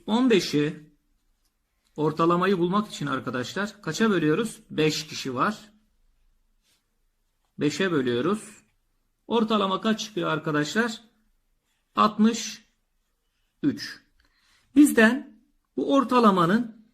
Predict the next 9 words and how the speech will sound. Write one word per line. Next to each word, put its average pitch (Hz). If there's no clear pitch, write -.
aritmetik 156
ortalamanın 175
bir 226
kişi 170
çıktığında 160
altmış 175
dört 240
olmasını 139
istiyor. -